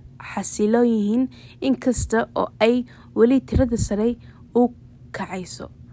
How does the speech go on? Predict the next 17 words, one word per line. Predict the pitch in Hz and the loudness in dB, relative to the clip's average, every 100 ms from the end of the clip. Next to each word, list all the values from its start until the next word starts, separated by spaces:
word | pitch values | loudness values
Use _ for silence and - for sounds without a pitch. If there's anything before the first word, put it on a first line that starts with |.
| - - - - - - | -20 -20 -20 -20 -20 -18
Saraakiisha | - - - 240 240 233 330 302 254 | -8 -2 2 4 4 4 0 2 0
gobolka | 247 254 247 - 208 | 0 2 0 0 -2
ayaa | 208 254 220 | 2 2 0
sheegay | - 208 190 196 196 - | -4 -4 -4 -2 -4 -2
in | 262 254 226 | 0 0 -2
toddoba | - 220 214 254 | -4 -2 2 2
boqol | 220 - - 247 254 - - | 0 -4 -2 0 -2 -12 -10
toddobaatan | 214 208 202 233 240 208 | -2 0 2 2 0 -4
iyo | 208 180 | -6 -6
sagaal | - - - - 202 185 214 240 254 - - - - | -10 -12 -12 -8 -8 -2 2 2 0 -8 -20 -20 -12
qof | - 262 - - | 0 0 0 -6
la | 214 254 | 2 2
dhigay | 202 - 190 208 214 - - - | 2 -4 -2 -2 -4 -10 -16 -6
isbitaalada | 214 - 214 - 240 247 262 208 - - | -6 -2 -4 2 4 4 4 0 -6 -20
fayraska | - - 247 214 170 - 196 190 - - | -8 0 0 0 -4 -6 -6 -8 -16 -14
ilaa | - 208 220 | -4 2 4
xalay. | 208 - 208 185 | 2 -2 -4 -4